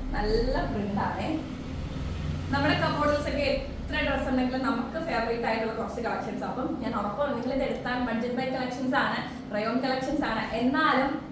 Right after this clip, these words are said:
ഇട്ട് കഴിഞ്ഞാൽ ഒരു കോൺഫിഡന്റ് ലുക്കും അതുപോലെ തന്നെ ഭയങ്കര ഭംഗിയായിരിക്കണം. നല്ല രസമുണ്ട്, നല്ല ഭംഗിയില്ലേ, നല്ലതായിട്ടില്ലേ? അപ്പൊ വേഗം ആയിക്കോട്ടെ, സ്ക്രീൻഷോട്ട് എടുക്കുക, ഷെയർ ചെയ്യുക. ഏത് കളറാണോ ഇഷ്ടമായത് അപ്പൊ വേഗം ആയിക്കോട്ടെ. എനിക്ക് ഇനി കൊച്ചു കഴിഞ്ഞാൽ വയ്യ.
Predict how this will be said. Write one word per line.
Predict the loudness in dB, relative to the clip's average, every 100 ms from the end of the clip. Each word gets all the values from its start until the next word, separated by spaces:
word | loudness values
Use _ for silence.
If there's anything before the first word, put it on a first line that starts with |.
| -6
ഇട്ട് | -4 -4
കഴിഞ്ഞാൽ | 0 2 2 2
ഒരു | 0
കോൺഫിഡന്റ് | 0 0 -2 -2 -2
ലുക്കും | -2 -4 -4
അതുപോലെ | -2 0 0
തന്നെ | -2 -4 -6 -8 -8
ഭയങ്കര | -6 -6 -6 -2 0 2
ഭംഗിയായിരിക്കണം. | 2 2 0 0 -2 -2 -4 -4 -4
നല്ല | -2 0 0 0
രസമുണ്ട്, | -2 -2 -2 -2 -4 -6 -6 -2
നല്ല | 0 0
ഭംഗിയില്ലേ, | 2 2 2 2 0 -4
നല്ലതായിട്ടില്ലേ? | -2 -2 -2 0 0 -2 -4 -4 -6 -8
അപ്പൊ | -8 -4 -2
വേഗം | 0 0 2
ആയിക്കോട്ടെ, | 0 -2 -2 -2
സ്ക്രീൻഷോട്ട് | -2 0 0 0 0 -2
എടുക്കുക, | -2 -2 -2
ഷെയർ | 0 0
ചെയ്യുക. | 0 0 -2 -4 -2 2
ഏത് | 2 4
കളറാണോ | 4 4 4 2 2 0
ഇഷ്ടമായത് | 0 2 4 4 2 0 -2 -4
അപ്പൊ | -4 -2
വേഗം | -2 0 2 2
ആയിക്കോട്ടെ. | 2 0 0 -2 -2 -2 -2
എനിക്ക് | 0 0
ഇനി | 0 0
കൊച്ചു | 0 0
കഴിഞ്ഞാൽ | 0 0 -2 -2
വയ്യ. | -2